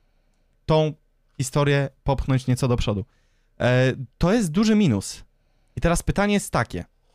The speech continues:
ode mnie. Czy ten dodatek był przycinany?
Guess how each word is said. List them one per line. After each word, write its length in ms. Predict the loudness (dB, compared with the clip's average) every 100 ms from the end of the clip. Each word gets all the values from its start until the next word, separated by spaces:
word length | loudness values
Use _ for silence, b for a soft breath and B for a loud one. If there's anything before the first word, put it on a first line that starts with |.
| _ _ -6
ode 220 | -2 0
mnie. 220 | 0 -4 -10 _ _ _
Czy 380 | 0 2 2 -2 _ _ _ _ _ _ _ _ _ _ _ -4
ten 260 | 0 0
dodatek 760 | 0 0 0 0 0 -4 -6 -20 _ _ _ _ _ _ _
był 200 | 0 0
przycinany? 680 | 0 -6 -4 0 0 -2